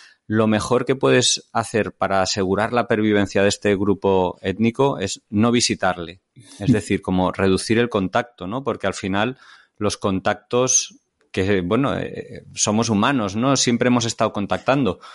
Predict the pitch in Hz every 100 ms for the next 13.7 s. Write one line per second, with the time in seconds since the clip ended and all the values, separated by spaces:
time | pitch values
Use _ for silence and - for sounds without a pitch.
0 | - _ - 95 95 - 110 123 123 139
1 | 120 123 120 127 139 147 139 127 107 107
2 | 101 120 - 127 120 120 120 113 107 110
3 | 110 110 104 101 - 113 117 135 131 101
4 | 107 104 107 101 98 92 - _ _ _
5 | - 107 87 98 87 _ _ _ 90 87
6 | 85 85 - - _ 90 101 - - 95
7 | - 113 117 110 107 110 110 107 110 104
8 | - - 104 - 135 104 101 107 - 123
9 | 120 - - - - 113 107 113 123 117
10 | 117 - 117 113 113 117 135 - - 110
11 | 101 98 95 104 123 117 110 98 107 95
12 | 90 104 123 - 90 - 95 95 95 98
13 | 101 - 98 95 92 -